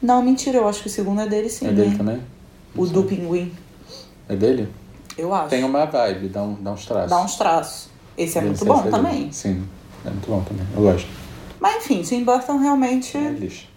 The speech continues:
Speaker 1: acho. Mas então, o Tim Burton é um pouco pra mim o mesmo caso do Del Toro. Só que assim, eu acho o Del Toro melhor. Mas eu também acho um diretor que do tipo, a galera fica, "Meu Deus, Tim Burton,
Speaker 2: Ah,
Speaker 1: um
Speaker 2: não,
Speaker 1: gênio,
Speaker 2: ruim.
Speaker 1: meu Deus, meu Deus, meu Deus."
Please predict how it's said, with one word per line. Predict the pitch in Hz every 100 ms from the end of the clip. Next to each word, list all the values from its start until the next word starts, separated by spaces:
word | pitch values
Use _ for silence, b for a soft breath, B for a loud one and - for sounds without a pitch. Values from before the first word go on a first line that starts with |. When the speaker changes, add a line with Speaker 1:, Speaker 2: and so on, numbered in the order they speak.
| -
Speaker 1:
acho. | 196 214 - 240 247 247 - B B B B
Mas | 320 330
então, | 440 247
o | 214
Tim | 254 240
Burton | 233 240 262
é | 277
um | 285
pouco | 277 277
pra | 302 294
mim | 262 254
o |
mesmo | 262 262 269 302
caso | 311 277
do | 294
Del | 349
Toro. | - -
Só | -
que | 185
assim, | 202 190 -
eu | 185 220 254
acho | 226 226
o | 226
Del | 226
Toro | 226 208 220
melhor. | 254 240 175 175 - - - - - - - B B B
Mas | 254 269
eu |
também | 269 285 277 392
acho | 311 285 285
um |
diretor | 277 294 285 247 247 254
que | 294
do | 269
tipo, | 285 294 - 262 233 226 B B
a | 208
galera | 226 247 262
fica, | - 262 277 277 247
"Meu | 240 220
Deus, | 180 233 262 247 -
Tim | 247
Burton, | 214 226 254 254 226
Speaker 2:
Ah, | -
Speaker 1:
um | -
Speaker 2:
não, |
Speaker 1:
gênio, | 233 254 240
Speaker 2:
ruim. | 233
Speaker 1:
meu | 233 190
Deus, | 202 240 233
meu | 233 214
Deus, | 190 214 233
meu | 240 226
Deus." | 202 208 247 -